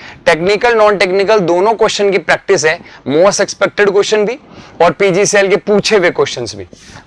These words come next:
Question from basic to advanced level, एकदम zero level से उठा करके एडवांस level तक के question की practice कराई गई है क्योंकि इस paper का level बहुत तगड़ा रहा है। तो आपने preparation पहले करी है।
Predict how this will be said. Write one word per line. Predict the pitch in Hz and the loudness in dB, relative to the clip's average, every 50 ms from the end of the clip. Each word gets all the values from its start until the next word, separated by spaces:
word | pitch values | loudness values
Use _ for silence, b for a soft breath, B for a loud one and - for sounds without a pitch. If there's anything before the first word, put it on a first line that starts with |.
| - - | -2 0
Question | 196 208 - - 240 240 233 202 | 0 0 2 0 0 0 -2 0
from | - 214 214 214 202 180 | 0 2 2 2 2 2
basic | 190 196 - 226 214 165 | 0 0 0 -2 -4 0
to | - 202 185 | 0 0 2
advanced | 170 165 180 180 175 - - | 2 2 2 2 2 2 0
level, | 156 143 143 | 0 0 2
एकदम | - 180 170 165 165 175 226 196 | 0 -2 -2 0 0 0 0 0
zero | 175 165 156 170 185 202 233 226 180 | -2 -2 0 0 4 4 4 4 4
level | 190 196 185 196 190 | 2 2 2 2 2
से | - 202 | 0 0
उठा | 185 170 - 170 175 | -2 0 0 0 0
करके | 156 180 170 156 147 170 180 B B B B B - 165 | 2 0 0 2 2 0 -2 B B B B B 0 0
एडवांस | 175 165 185 190 202 208 233 - 180 185 | 2 2 2 2 2 2 2 2 2 2
level | 208 196 196 196 | 0 2 0 0
तक | 170 202 185 - | 0 -2 -2 -2
के | 202 180 | -2 -2
question | - - 170 - 180 185 | 0 -2 -2 0 -2 0
की | 175 170 | -2 -2
practice | - 170 160 - - 180 160 - | 0 -2 -4 -2 -2 -4 -4 -2
कराई | - 165 165 170 | 0 0 2 2
गई | 156 160 170 | 2 2 2
है | 175 B B B B B | 0 B B B B B
क्योंकि | - 170 151 185 - - 233 | -4 -4 -4 -4 -2 0 0
इस | 262 220 - - - - B B B - | 0 0 0 -4 -6 -8 B B B 0
paper | 185 185 185 - 196 175 | 0 0 2 2 0 -2
का | 165 180 175 156 | 0 2 0 0
level | 143 131 131 151 165 170 208 208 175 | 2 0 2 2 2 4 2 2 2
बहुत | 151 143 - 170 151 - | 0 2 0 0 0 0
तगड़ा | 170 151 151 151 156 | -2 0 2 2 2
रहा | 147 139 120 123 131 123 | 2 0 0 2 2 2
है। | 120 110 - B B B B - | 2 0 -4 B B B B 0
तो | 170 | 0
आपने | - - 165 175 214 240 277 226 233 233 | 2 2 2 2 2 2 0 -4 -6 -6
preparation | 180 - 196 185 180 196 196 196 - - 220 226 - | -4 -4 -4 -2 0 0 0 0 0 -2 -2 -2 0
पहले | - 185 175 185 202 208 | 2 2 2 2 0 0
करी | - - 180 170 190 185 | 0 0 0 2 2 0
है। | 170 175 180 | 0 -2 -6